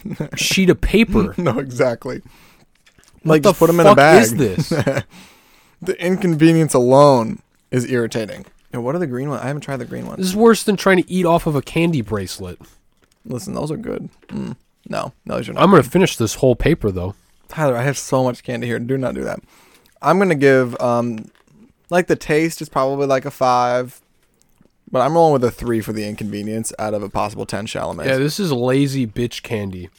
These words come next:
Speaker 2: And by that, I mean lazy bitches made it. They just
Speaker 1: <laughs>
Speaker 2: fucking, they half made it and then fucking packaged it on the goddamn tray that they made it on.
Speaker 1: <laughs> Um, how many Chalamets? Tyler, stop eating those.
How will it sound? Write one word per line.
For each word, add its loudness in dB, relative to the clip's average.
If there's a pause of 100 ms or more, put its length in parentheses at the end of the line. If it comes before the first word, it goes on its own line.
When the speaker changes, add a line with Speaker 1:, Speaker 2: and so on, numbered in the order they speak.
(120)
Speaker 2:
And -10
by -2
that, 2
I 2
mean -2 (240)
lazy 2
bitches -2
made -2
it. -8 (720)
They -2
just -4
Speaker 1:
<laughs> 8
Speaker 2:
fucking, 4 (360)
they 0
half 4
made 6
it 0
and -2
then 2
fucking 0
packaged 0
it -4 (120)
on 2
the 0
goddamn 2 (240)
tray 2
that -2
they -2
made 2
it 0
on. -10
Speaker 1:
<laughs> -10 (1600)
Um, 0
how -2
many 0
Chalamets? 0
Tyler, 6
stop 2
eating -2
those. -4